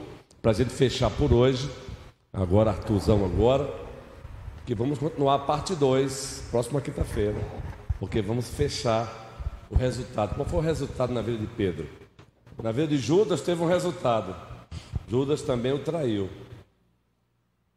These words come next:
Teve um resultado. Pedro o traiu. E teve um outro resultado. Próxima quinta vamos ver o porquê desse resultado diferente.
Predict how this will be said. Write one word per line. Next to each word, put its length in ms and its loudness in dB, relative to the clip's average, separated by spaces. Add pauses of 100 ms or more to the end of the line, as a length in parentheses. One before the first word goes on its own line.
(240)
Teve 200 -2
um 60 0
resultado. 640 -2 (580)
Pedro 540 0 (100)
o 40 -14
traiu. 520 -2 (460)
E 40 -20
teve 300 -2
um 60 -2
outro 200 -2
resultado. 680 -2 (140)
Próxima 380 -2
quinta 280 -8
vamos 260 -4
ver 260 -2 (440)
o 60 -12
porquê 400 -6
desse 240 -6
resultado 560 -2
diferente. 480 -6